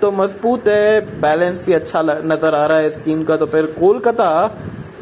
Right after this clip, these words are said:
क्या इस बार, अ, संदेश पहुंच जाएगा क्या आईपीएल trophy के पास? ये होगी देखने वाली बात। और Knight Riders को शुरुआत से ही थोड़ा सा चढ़ कर खेलना होगा,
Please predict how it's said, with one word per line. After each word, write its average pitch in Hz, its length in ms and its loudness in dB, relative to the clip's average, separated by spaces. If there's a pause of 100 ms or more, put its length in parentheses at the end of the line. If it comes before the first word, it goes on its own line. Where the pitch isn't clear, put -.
(440)
क्या 165 240 2
इस 175 220 0
बार, 175 360 0
अ, 180 400 2
संदेश 160 720 0
पहुंच 156 420 0
जाएगा 277 460 0
क्या 180 300 0
आईपीएल 170 400 0
trophy 170 300 -2
के 170 140 -2
पास? 175 340 -2 (100)
ये 151 100 2
होगी 160 260 2
देखने 151 460 -4
वाली 147 260 -2
बात। 143 420 -2 (720)
और 156 100 -4
Knight 160 380 -2
Riders 175 380 0
को 185 140 -2
शुरुआत 156 540 0
से 196 100 0
ही 185 60 0
थोड़ा 175 220 -4
सा 175 140 0
चढ़ 170 360 -2
कर 165 200 -2
खेलना 151 320 -2
होगा, 143 280 -2